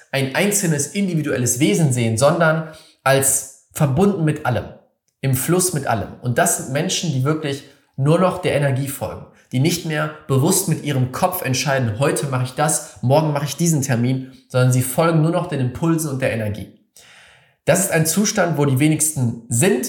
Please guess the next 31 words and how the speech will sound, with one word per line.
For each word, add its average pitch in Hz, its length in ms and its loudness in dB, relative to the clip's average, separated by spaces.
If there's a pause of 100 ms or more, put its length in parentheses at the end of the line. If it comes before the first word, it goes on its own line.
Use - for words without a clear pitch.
(140)
hinkommen 185 520 0
werden 147 240 2
und 123 140 -4
auch - 140 -4
die 127 120 -4
wenigsten 131 340 0
hinwollen. 123 520 0 (120)
Deswegen 156 540 0
gehe 139 100 -2
ich 131 80 -2
da 131 100 0
jetzt 123 160 0
nicht 143 140 -4
im 131 120 -2
Detail 113 340 0
drauf - 260 -4
ein. 151 240 -2 (240)
Mein 135 260 2
Ziel 165 260 0
ist 135 120 0
es 120 180 -4
zumindest 113 360 -6
aktuell 113 380 -6
auch - 260 0
nicht, 143 240 -2
in 123 100 -2
den 113 80 0
Erleuchtungszustand 107 920 -2
zu - 120 -8
kommen, 135 340 -2 (240)
sondern 127 500 0